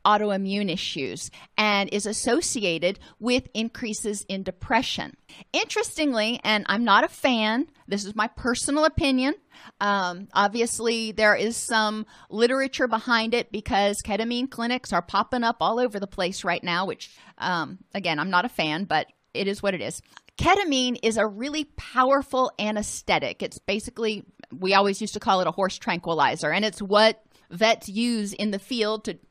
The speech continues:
literally tranquilize horses for surgery. Um, it is a powerful anesthetic that's used in pain relief, but has shown significant promise in the treatment of acute suicidality.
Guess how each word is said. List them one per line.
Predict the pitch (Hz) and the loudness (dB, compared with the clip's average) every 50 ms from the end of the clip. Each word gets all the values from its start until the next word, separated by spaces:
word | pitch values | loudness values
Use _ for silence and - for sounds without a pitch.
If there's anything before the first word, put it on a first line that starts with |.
| _ - | _ -4
literally | 185 208 226 254 240 240 240 247 | -2 0 0 2 0 0 0 -2
tranquilize | 233 - - 220 233 254 220 226 220 226 226 233 | -2 -2 0 0 0 0 -4 -4 -2 -2 -2 -2
horses | - 233 240 262 - - - - - | -2 -2 -4 -4 -4 -6 -10 -10 -8
for | - - 240 | -8 -8 -4
surgery. | - - 247 247 175 - 151 131 98 - - - - - - - - - - | 0 2 4 4 2 2 -4 -6 -8 -8 -10 -14 -18 -20 -20 -20 -20 -16 -12
Um, | - 87 - - - _ - | -12 -12 -12 -14 -16 _ -2
it | 247 277 - - | 0 0 0 -2
is | 277 302 302 233 - | -4 -4 -4 -4 -4
a | 240 254 240 | -6 -6 -4
powerful | - - 254 247 269 285 294 - 320 254 - - | -2 2 4 4 6 4 4 2 -2 -4 -4 -4
anesthetic | 220 233 233 226 233 - - - - 226 226 220 185 147 - - | -4 -2 -2 -2 -4 -6 -6 -4 -2 0 0 2 0 -2 -2 -4
that's | - 160 - - - | -8 -8 -8 -8 -8
used | 220 233 233 - | -6 -6 -6 -6
in | 247 233 | -6 -6
pain | - - 262 233 233 247 247 | -6 -4 -2 -2 0 0 -2
relief, | 220 190 185 151 139 135 196 - - _ _ - - _ - | -2 -2 -4 -4 -4 -6 -8 -10 -14 _ _ -20 -20 _ 0
but | 214 247 220 | 2 2 4
has | 226 226 - - - - | 2 2 -2 -4 -10 -8
shown | - - - 262 262 262 | -2 2 4 4 4 2
significant | 254 - - 247 220 233 233 240 254 311 370 - 453 - - 427 - - | 0 -2 -4 -2 0 2 2 4 4 2 2 -2 -4 -4 -4 -4 -4 -6
promise | - - 311 302 349 359 294 - 214 233 - - | -4 0 4 4 4 4 4 2 0 0 -4 -4
in | - 233 | -4 -2
the | 233 220 | -2 -2
treatment | - - - 294 285 - 269 294 285 - | -2 -2 -2 -2 -2 0 0 -2 -2 -2
of | - 202 196 | -4 -4 -4
acute | 214 - - - - 277 302 - - | -6 -8 -8 -6 -4 -2 -2 -4 -6
suicidality. | - - - - 233 226 240 240 - 254 208 175 185 190 196 185 180 160 131 117 107 | -8 -8 -6 -4 -4 -4 -4 -4 -4 -6 -6 -4 -2 0 0 0 0 -2 -4 -4 -6